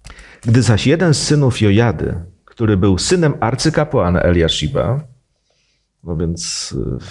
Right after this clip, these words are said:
e, widzimy skalę znowu problemu, e, "został zięciem Choronity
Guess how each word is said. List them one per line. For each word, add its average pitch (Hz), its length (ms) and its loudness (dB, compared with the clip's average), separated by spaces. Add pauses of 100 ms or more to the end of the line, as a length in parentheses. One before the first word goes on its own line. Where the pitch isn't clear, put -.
(100)
e, - 40 -20
widzimy 85 360 0
skalę 76 380 0
znowu 78 280 -4
problemu, 80 600 -4 (1120)
e, 87 200 2
"został 123 480 2
zięciem 117 560 2 (320)
Choronity 139 800 2